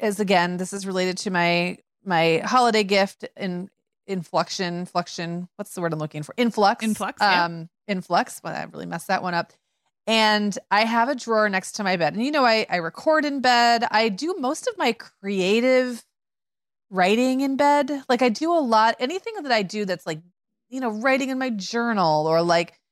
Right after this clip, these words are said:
Speaker 1: you know, making lists. Like, I tend to do, like, a lot of that on my bed. So I have a drawer in my nightstand that ostensibly would ag-, be, like, the fantastic place to hold all that stuff, 'cause I don't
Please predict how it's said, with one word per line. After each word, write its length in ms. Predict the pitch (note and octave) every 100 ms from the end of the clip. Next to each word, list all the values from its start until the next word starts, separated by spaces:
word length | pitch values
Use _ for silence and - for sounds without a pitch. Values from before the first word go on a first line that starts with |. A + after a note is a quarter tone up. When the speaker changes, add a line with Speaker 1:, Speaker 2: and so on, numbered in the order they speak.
| _ _ _ _ _
Speaker 1:
you 80 | G3
know, 140 | A3 A3+
making 400 | A3+ A#3 B3 A3+
lists. 420 | G#3+ G#3 F3 -
Like, 100 | G#3
I 80 | G3+
tend 260 | - C#4
to 60 | C#4+
do, 100 | A#3+
like, 220 | F#3+ F3
a 40 | E3+
lot 180 | D#3+
of 60 | D#3+
that 100 | D#3+
on 80 | E3
my 100 | C#3
bed. 440 | C4 C4+ F3+ -
So 120 | - G3+
I 60 |
have 200 | G#3 A#3
a 40 | C#4
drawer 340 | A3+ F#3+ F3
in 180 | E3 F3
my 260 | F3 F3+ -
nightstand 680 | D4+ D#4+ - E3 D3 D3+ - _ _ -
that 180 | F#3+ -
ostensibly 760 | G#3 - F#4 B4+ - A3+ F#3 F3+
would 120 | F3
ag-, 240 | D#3+ E3
be, 280 | F3+ D#3+ D3 -
like, 140 | F3+
the 120 | F#3+ -
fantastic 560 | C4+ C#4+ C4+ A#3+ - F3+
place 160 | F3+ E3
to 80 | F3+
hold 220 | D#4+ C4
all 80 | E3
that 120 | G#3+
stuff, 140 | E3+
'cause 140 | E3 A3
I 40 |
don't 180 | F4 E4